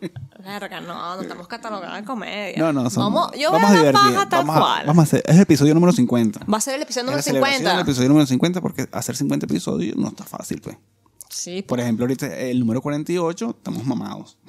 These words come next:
Speaker 2: <laughs> Estamos cansados.
Speaker 1: ¿Se nos va?
Speaker 2: <laughs> Y lo estamos haciendo porque, bueno, para cumplir con el itinerario.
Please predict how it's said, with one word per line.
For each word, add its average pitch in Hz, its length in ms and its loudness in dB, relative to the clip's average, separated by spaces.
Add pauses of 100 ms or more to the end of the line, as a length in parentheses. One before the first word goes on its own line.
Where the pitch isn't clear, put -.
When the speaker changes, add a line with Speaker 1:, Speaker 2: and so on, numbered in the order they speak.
(240)
Speaker 2:
<laughs> - 340 -20
Estamos 135 320 -2
cansados. 127 460 -4 (160)
Speaker 1:
¿Se 208 100 -6
nos 196 160 -8
va? 269 120 -6
Speaker 2:
<laughs> - 1300 -12
Y 127 680 -2
lo 110 100 -8
estamos 113 240 -4
haciendo 127 300 -4
porque, 156 200 -8
bueno, 110 180 -2
para 107 200 -6
cumplir 104 420 -6
con 135 180 -4
el 131 80 2
itinerario. 104 720 -6